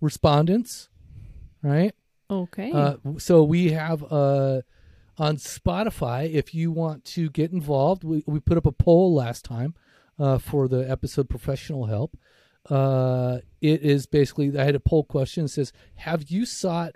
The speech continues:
Speaker 1: professional help in recovery?" Uh, and eighty-three percent said yes,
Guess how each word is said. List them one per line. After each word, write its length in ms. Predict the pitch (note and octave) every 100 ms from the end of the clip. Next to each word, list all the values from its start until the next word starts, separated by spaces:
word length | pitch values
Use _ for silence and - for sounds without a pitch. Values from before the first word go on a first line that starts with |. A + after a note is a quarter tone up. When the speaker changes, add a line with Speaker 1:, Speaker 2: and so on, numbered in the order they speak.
| -
Speaker 1:
professional 920 | C#3+ - F3 E3 - F#3+ F3+ F3+ E3 _ _ _
help 380 | - C3+ C#3 -
in 220 | B2+ B2
recovery?" 680 | B2+ C3+ - A3 F3+ A#2+ F#2+ _ _ _ _ _
Uh, 280 | C#3 C3+ B2+ B2+
and 640 | C3 B2+ B2 B2 A#2+ C3 -
eighty-three 440 | D#3+ F3+ G3+ - F#3
percent 460 | E3+ D3+ - C3+ B2
said 220 | C#3 A#2+
yes, 440 | C3 A3 D4 -